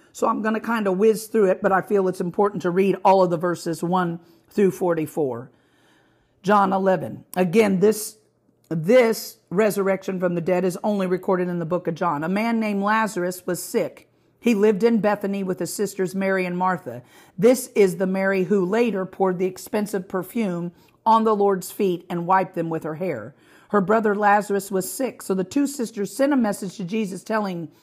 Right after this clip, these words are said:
him, "Lord, your dear friend is very sick." But when Jesus heard about it, he said, "Lazarus' sickness will not end in death. No, it happened for the glory of God, so that the Son of God will receive glory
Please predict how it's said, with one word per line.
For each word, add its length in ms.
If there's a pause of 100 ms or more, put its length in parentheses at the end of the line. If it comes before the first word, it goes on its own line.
(140)
him, 260
"Lord, 380 (280)
your 140
dear 260
friend 340
is 120
very 260
sick." 380
But 160
when 160
Jesus 380
heard 200
about 300
it, 80
he 100
said, 460 (920)
"Lazarus' 480
sickness 480
will 120
not 420
end 560
in 200
death. 380 (840)
No, 240
it 60
happened 460
for 120
the 80
glory 320
of 100
God, 380
so 100
that 220
the 80
Son 260
of 100
God 360
will 180
receive 460
glory 640